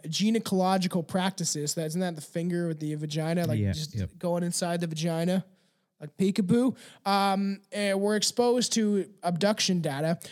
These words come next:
Speaker 1: A whole new subspecialty, uh, would be inevitable if this was supposed to be happening at the rate that we think it is. Many women abductees indicate that aliens tampered with their reproductive organs,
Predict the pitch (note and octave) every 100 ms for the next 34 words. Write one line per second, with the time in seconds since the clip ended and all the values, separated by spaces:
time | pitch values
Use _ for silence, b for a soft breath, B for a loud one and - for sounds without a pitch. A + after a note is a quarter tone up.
0 | B B E3+ G3 A#3 G#3+ G#3 G#3 F#3 -
1 | - G3 G3+ E3+ - - F#3+ - E3+ F#3
2 | G3 D#3+ C3 C#3 B B B F3 E3 D#3+
3 | D#3+ E3+ F3+ E3+ G3+ G#3 A3 C#4+ A3 F3+
4 | F#3 F#3 F3+ D#3+ D#3+ F#3+ F#3+ F3+ - F#3+
5 | F3+ F3 F3 F3 F3 E3 E3 E3 D#3+ D#3
6 | - A3+ A#3 G#3+ G3+ G3+ - B B G3
7 | C4 C#4+ A#3 A#3+ A#3+ G3 G3+ G3+ G3+ G3
8 | G3 F3 G3 F#3+ F#3+ F3 F3+ F3 G3+ G#3+
9 | G#3+ G#3+ - G#3+ B3 G#3 F3+ F3 F3 F3+
10 | E3 A3 G#3+ G3+ F#3+ F3 C3 A3+ A3 F#3
11 | E3+